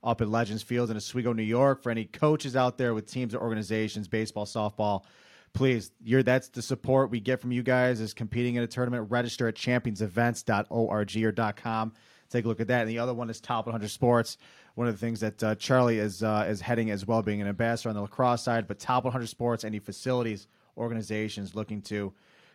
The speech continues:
to bring in a platform that's gonna help your players and parents,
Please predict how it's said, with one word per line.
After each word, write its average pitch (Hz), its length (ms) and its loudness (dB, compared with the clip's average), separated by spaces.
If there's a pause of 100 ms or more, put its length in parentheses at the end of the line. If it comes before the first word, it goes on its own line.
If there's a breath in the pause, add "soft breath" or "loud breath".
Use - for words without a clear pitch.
(200 soft breath)
to 113 260 0
bring 123 240 0
in 123 140 2
a 113 40 0
platform 123 560 0
that's 117 140 -4
gonna 113 160 -4
help 127 400 4
your 113 180 -2
players 113 600 -2
and 98 100 -10
parents, 98 540 -6